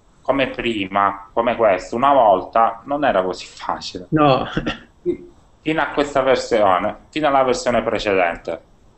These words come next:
Speaker 1: Vedete ora questi pilastri sono perfettamente dritti. E poi intervengo su altri in cui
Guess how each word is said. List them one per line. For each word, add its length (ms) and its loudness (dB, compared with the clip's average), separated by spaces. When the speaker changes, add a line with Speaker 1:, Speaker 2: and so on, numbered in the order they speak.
Speaker 1:
Vedete 340 2
ora 320 6
questi 240 -4
pilastri 480 2
sono 300 0
perfettamente 720 -6
dritti. 440 -10
E 120 2
poi 340 4
intervengo 960 -2
su 280 -4
altri 840 0
in 160 -6
cui 580 0